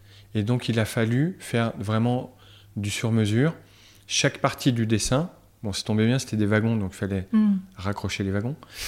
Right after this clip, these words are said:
Speaker 1: pour que ça circule correctement entre chaque partie du bras. Et, euh, ce garçon, euh, super génial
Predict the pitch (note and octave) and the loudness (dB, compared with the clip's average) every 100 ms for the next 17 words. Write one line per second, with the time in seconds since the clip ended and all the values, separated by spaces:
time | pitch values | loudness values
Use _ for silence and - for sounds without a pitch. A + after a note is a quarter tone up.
0 | - - - A#2 - B2 C3 E3+ - - | -10 -12 -6 -6 0 4 4 2 -6 -20
1 | - - - G#2+ - B2+ - C#3 C3 A2+ | -20 -14 -4 -2 -2 -2 0 0 2 0
2 | G#2+ - A2 A#2 D#3 - G#3+ - G#2+ - | 0 -2 0 0 -4 -8 -8 -4 -4 -2
3 | - A#3 - - A2+ G2+ F2+ - - - | -2 -4 -6 -4 -2 -2 -4 -8 -18 -20
4 | - - - - - - - A2 G#2 G#2 | -20 -20 -20 -20 -20 -6 2 6 6 2
5 | - - - G2+ F#2+ F#2+ F#2 F#2 F#2+ G2+ | -2 -12 -2 0 2 0 -2 -4 -4 -8
6 | - - - - - - F#2+ G#2 G2 B2 | -10 -12 -12 -12 -8 -4 -2 -2 -2 -2
7 | B2 A2+ F#2+ F2+ - - - G#2+ G#2+ G2+ | 0 2 2 -2 -4 -8 -10 -4 -2 0
8 | G#2 G#2+ A#2+ C#3 | 2 2 2 0